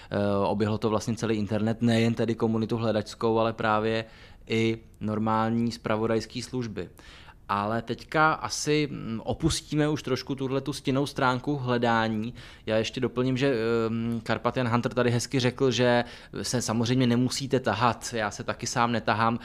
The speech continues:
s nějakýma velkýma kusama želez. Já když v poli třeba najdu velkou trubku, tak ji třeba odnesu na kraj toho pole, aby se o to ten traktor nějakým způsobem nepoškodil, jo, nebo to hodím k nějakému remísku nebo ke křoví, který tam je pr-, viditelný a do kterého ten traktor nezajíždí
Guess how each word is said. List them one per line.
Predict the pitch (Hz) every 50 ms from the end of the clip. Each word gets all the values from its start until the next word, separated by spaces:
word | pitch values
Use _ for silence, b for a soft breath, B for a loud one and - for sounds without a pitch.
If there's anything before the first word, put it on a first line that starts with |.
| B B B
s | - -
nějakýma | - 110 101 - 123 127 127
velkýma | 117 113 107 107 - 123 123 131
kusama | 127 - 107 - 135 123 131
želez. | 120 107 117 123 120 - B B B B B B B -
Já | 110 104 95 95
když | 107 98 -
v | -
poli | - 110 110 110
třeba | - - 113 107 113
najdu | 110 110 113 117 120 120 117
velkou | 107 104 101 - 123 123
trubku, | 117 - 127 117 117 - - - 120 117 120 B B B B B B
tak | - 101 - - 120
ji | 107
třeba | - 120 113 120
odnesu | - 147 123 110 131 139 131 - - 123 113
na | 113 107
kraj | - 120 120 117
toho | - 120 113 135
pole, | 135 - 117 110 110 110
aby | 110 113 113 113
se | - -
o | 117 110
to | 113 - 117
ten | - 123 123
traktor | 113 117 107 - - - 123 123 120
nějakým | 117 113 107 104 104 - 120
způsobem | - - - 117 - 123 123 127 131
nepoškodil, | 123 107 - 127 117 - - - 131 123 120 123 120 117 120 120 120 B B B B B B
jo, | 113 117 117 113
nebo | 117 113 110 120
to | 120 120
hodím | 113 113 110 120 120 117
k | -
nějakému | - 117 113 113 - 131 127 127
remísku | 120 120 110 117 117 117 - - -
nebo | 127 120 117 123
ke | - - 117
křoví, | - - - 123 117 123 120
který | 120 - 120 120 113
tam | - 120 117 123
je | 127 127
pr-, | 113 - - - - -
viditelný | 123 110 110 127 123 127 120 120 120 120 120 123 123
a |
do | 117 110
kterého | 113 - 123 113 117 117 113 117
ten | 117 131 127 113
traktor | - 113 - - 127 123
nezajíždí | 123 120 110 113 110 113 113 107 104 101 107 107 107 110